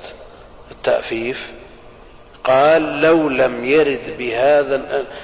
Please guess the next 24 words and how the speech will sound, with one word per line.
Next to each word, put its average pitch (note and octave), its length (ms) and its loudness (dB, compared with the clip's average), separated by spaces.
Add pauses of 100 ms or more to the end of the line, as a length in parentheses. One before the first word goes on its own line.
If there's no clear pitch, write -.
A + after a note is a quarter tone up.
(160)
لو D#3 260 4
لم C#3 240 2
يرد D3 280 2
سوى D#3+ 420 2
هذا C#3+ 400 4
النص"، D3 640 -2 (920)
نعم، B2 320 0 (1080)
لم، D3 440 0
لو، C3 320 0
لو D#3 380 4
لم، B2 560 -2 (120)
لم C3 220 0
يرد D3+ 380 2
في B2 400 -8
هذا D3 280 2
الباب C3+ 640 -2 (300)
سوى D#3 360 2
هذا B2+ 360 2
النص B2+ 380 -4
"ولا A#2 180 2
تقل C3+ 320 -4
لهما B2 520 -2
أف"، E3 320 0 (840)
نعم، B2 360 -2